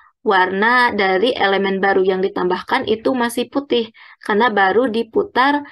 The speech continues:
sembilan puluh derajat. Ketika diputar untuk kedua kalinya, baru nanti dia akan berubah warnanya menjadi hitam. Ini seperti pola di, eh, soalnya, kayak gitu ya. Jadi pilihan jawabannya adalah yang C.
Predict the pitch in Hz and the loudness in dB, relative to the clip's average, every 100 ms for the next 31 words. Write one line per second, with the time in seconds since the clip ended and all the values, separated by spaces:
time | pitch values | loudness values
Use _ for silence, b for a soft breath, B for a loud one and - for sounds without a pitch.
0 | B _ - 202 196 220 226 196 196 185 | B _ -4 0 2 2 2 0 0 -2
1 | 185 180 175 175 - _ B B - 214 | -2 0 0 -2 -6 _ B B -10 -6
2 | 262 302 285 247 - 247 208 214 214 214 | -2 -2 0 -2 0 0 0 -2 -2 0
3 | 196 185 185 185 269 277 190 220 240 b | 0 0 0 0 2 2 2 0 -4 b
4 | _ - 190 185 254 214 202 233 190 202 | _ -2 0 2 2 0 0 -2 0 0
5 | - 220 240 247 196 202 202 220 214 196 | 0 -2 -2 -4 -2 0 0 -2 -4 -6
6 | 185 185 214 202 180 180 185 202 - 185 | -4 -4 -2 -2 0 0 0 -2 -2 -4
7 | 180 226 B B B - 208 240 214 185 | -4 -12 B B B -2 -2 0 -2 -4
8 | 180 247 277 196 185 196 254 277 285 - | -2 -2 0 -2 0 2 0 -2 -6 -6
9 | 233 285 294 B B B _ 208 196 190 | 0 0 0 B B B _ -4 -2 -4
10 | - - - 240 247 233 185 185 - - | -4 -2 0 0 0 -2 -4 -8 -16 -12
11 | - - 226 247 185 185 220 220 190 190 | -8 -2 -2 -2 -4 0 0 0 -2 -2
12 | 185 185 180 180 214 190 185 185 208 190 | -2 -2 0 -2 -2 -2 -4 -4 -4 -6
13 | 185 190 - 180 - | -6 -10 -12 -10 -10